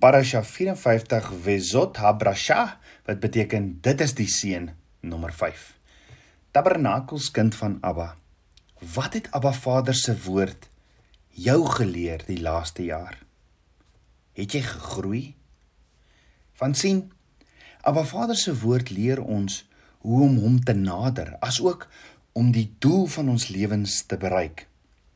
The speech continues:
So dink daaroor, wat sal die einde van die Torah dan wees? Let wel, die laaste gedeelte of parasha is die parasha wat die minste bestudeer word. Hoekom?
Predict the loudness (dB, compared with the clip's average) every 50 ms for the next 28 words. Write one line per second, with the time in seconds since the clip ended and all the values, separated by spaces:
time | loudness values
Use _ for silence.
0 | _ _ _ _ _ _ _ _ _ _ _ _ _ _ _ _ _ -8 -6 -4
1 | -4 -4 -2 -2 -4 -2 -2 -4 -4 -4 -6 -10 -12 -14 -16 -20 _ _ _ _
2 | _ _ _ _ _ _ -20 -18 -6 -2 0 0 0 0 -2 -2 -2 -2 -2 -4
3 | -6 -6 -2 0 2 2 2 2 -2 -4 -8 -10 -10 -10 -10 -8 -6 -4 -4 -4
4 | -4 -6 -8 -8 -10 -10 -12 -12 -12 -14 -16 -16 -16 -16 -16 -18 -20 -20 _ _
5 | _ _ _ _ _ _ _ _ _ _ _ -20 -20 -20 -20 _ _ 0 0 0
6 | 2 4 2 4 4 4 2 2 0 0 2 0 -2 -2 -4 -6 -4 -4 -6 -2
7 | -2 -2 0 0 0 0 0 0 -2 -4 -4 -4 _ 0 0 0 0 -2 -2 -4
8 | 2 4 6 6 6 2 -2 -8 -16 _ _ _ _ _ _ _ _ _ _ _
9 | _ _ _ _ _ _ _ _ -4 -2 0 2 4 2 4 4 4 4 4 4
10 | 2 0 2 2 2 4 6 4 4 4 2 2 0 0 -2 -4 -6 -6 -6 -8
11 | -10 -12 -10 -10 -10 -10 -8 -10 -12 -14 -14 -18 -20 -20 _ _ _ _ _ _
12 | _ _ _ _ _ -4 -4 0 0 -2 -2 -2